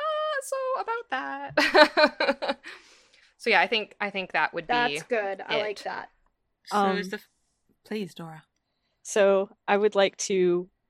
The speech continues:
Speaker 4: posit that Sol finds Meryl collapsed just
Speaker 2: Mm.
Speaker 4: because of the horror
Speaker 3: Mm-hmm.
Speaker 4: of, you know,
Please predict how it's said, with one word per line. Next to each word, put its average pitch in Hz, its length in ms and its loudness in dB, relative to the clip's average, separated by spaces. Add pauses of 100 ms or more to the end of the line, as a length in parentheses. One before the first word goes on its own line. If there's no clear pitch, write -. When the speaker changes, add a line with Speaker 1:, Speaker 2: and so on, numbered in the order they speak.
(360)
Speaker 4:
posit 170 720 2 (460)
that 165 420 4 (580)
Sol 180 320 4
finds 170 520 0
Meryl 175 580 0 (440)
collapsed - 840 0 (840)
just 190 260 0
Speaker 2:
Mm. - 20 -
Speaker 4:
because 170 640 0
of 180 260 2
the 170 140 2
horror 170 500 2
Speaker 3:
Mm-hmm. 175 60 4
Speaker 4:
of, 165 340 2 (960)
you 190 120 -4
know, 165 420 2